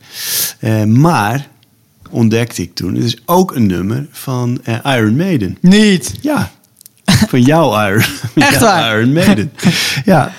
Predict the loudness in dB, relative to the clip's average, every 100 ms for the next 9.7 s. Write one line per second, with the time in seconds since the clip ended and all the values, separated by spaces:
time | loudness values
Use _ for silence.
0 | -6 0 0 0 -2 0 0 2 0 0
1 | 0 0 2 2 2 0 -2 0 -2 -4
2 | -6 -6 -4 0 0 2 2 2 2 2
3 | 2 0 -2 -2 -4 -6 -6 -8 -8 -10
4 | -6 -2 0 0 -2 -8 -4 -2 0 0
5 | 0 -2 -2 -2 -2 -2 -2 -4 -6 -2
6 | 0 2 0 -2 -2 -6 -6 -2 -2 0
7 | 2 2 0 -2 0 0 0 -4 -6 -4
8 | -6 -6 -4 -4 -4 -2 -2 -2 -4 -6
9 | -6 -6 -4 -4 -6 -8